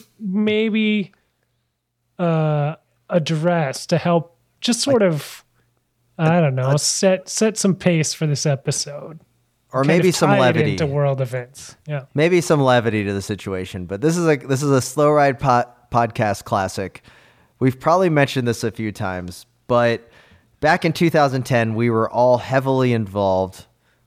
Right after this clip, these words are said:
Speaker 2: with the promotion of the Minnesota State Cyclocross Championships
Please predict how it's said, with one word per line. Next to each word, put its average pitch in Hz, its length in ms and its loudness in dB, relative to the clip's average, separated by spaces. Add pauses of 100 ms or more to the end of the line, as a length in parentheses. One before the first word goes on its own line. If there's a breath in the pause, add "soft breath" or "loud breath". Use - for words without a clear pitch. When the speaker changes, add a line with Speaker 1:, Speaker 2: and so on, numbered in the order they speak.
(140)
Speaker 2:
with 104 160 -6
the 110 80 -2
promotion 117 640 -2
of 95 100 -4
the 107 80 -4
Minnesota 110 560 -2
State 104 400 -6
Cyclocross 110 760 0
Championships 92 840 -4